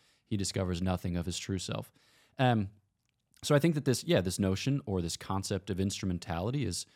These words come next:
super fruitful for us. I wrote chapter two of my dissertation about it, so may as well shoehorn it in in every opportunity. The basic idea is that the artisan takes the instrument to hand to implicate it in his works, so that it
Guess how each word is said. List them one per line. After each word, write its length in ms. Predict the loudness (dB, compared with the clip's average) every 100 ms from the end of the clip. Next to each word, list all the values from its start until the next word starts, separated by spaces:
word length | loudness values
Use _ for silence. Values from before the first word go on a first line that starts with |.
| -4
super 240 | -2 -2
fruitful 380 | -2 -2 -4 -6
for 160 | 0 0
us. 280 | 0 -4 -14 -8
I 20 | -4
wrote 240 | -2 -4
chapter 300 | -4 -6 -6
two 160 | -4 -4
of 80 | -4
my 120 | -4
dissertation 540 | -6 -6 -6 -6 -4
about 220 | -2 -2
it, 160 | -2 -4
so 320 | -6 -4 -6 -6
may 100 | -6
as 100 | -6
well 140 | -8
shoehorn 480 | -8 -6 -4 -4 -6
it 80 | -6
in 200 | -6 -6
in 40 |
every 220 | -6 -8
opportunity. 560 | -8 -10 -6 -2 -2 -4 -6 -20 -20 -12 0
The 80 | 4
basic 260 | 4 6
idea 460 | 6 4 4 4 4
is 100 | 4
that 280 | 2 2 -2 -6
the 80 | 0
artisan 480 | 4 4 2 2
takes 280 | 2 0 0
the 100 | -4
instrument 560 | -2 -2 -2 -2 -2 -2
to 100 | -4
hand 400 | -2 -2 -4 -6 -6
to 140 | -2
implicate 500 | -2 -2 -4 -2 -2
it 140 | -4 -2
in 160 | -2
his 240 | 0 -2 -2
works, 460 | -4 -4 -8 -12 -14 -16 0
so 160 | 2
that 160 | 4 2
it 180 | 0